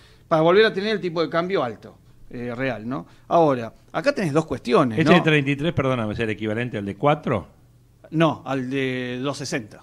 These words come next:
Speaker 2: Al dos sesenta,
Speaker 1: Al
Speaker 2: ok.
Speaker 1: dos sesenta. Ahora vos tenés una cuestión acá muy interesante. Si nos vamos a ir a treinta y dos barra treinta y tres, vayamos.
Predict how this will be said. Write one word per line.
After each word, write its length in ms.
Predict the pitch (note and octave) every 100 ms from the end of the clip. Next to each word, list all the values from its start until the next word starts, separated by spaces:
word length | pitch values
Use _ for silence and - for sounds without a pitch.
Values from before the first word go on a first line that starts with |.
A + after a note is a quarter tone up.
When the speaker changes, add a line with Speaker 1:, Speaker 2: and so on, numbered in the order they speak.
| -
Speaker 2:
Al 160 | G2+
dos 200 | G#2+ G#2
sesenta, 220 | E2 D#2
Speaker 1:
Al 80 | A2+
Speaker 2:
ok. 60 | C3
Speaker 1:
dos 140 | C#3+
sesenta. 420 | D3 B2+ A2 B2
Ahora 220 | C3 A#3 B3
vos 180 | B3
tenés 220 | B3 A#3+ A#3
una 140 | A3
cuestión 340 | E3+ E3 G3+
acá 180 | F#3 G3
muy 140 | F#3 F#3
interesante. 640 | C#3+ C#3+ - G#2 F#2 - - - -
Si 160 | - F3
nos 120 | A3
vamos 200 | F#4 -
a 20 |
ir 80 | E3+
a 60 | D3
treinta 260 | C#3 B2
y 40 | B2
dos 160 | D3
barra 200 | D3 B2
treinta 260 | A#2 A#2 G#2+
y 40 |
tres, 260 | A2 F3 G#3+
vayamos. 540 | B2 - A#2+ G2+ F2+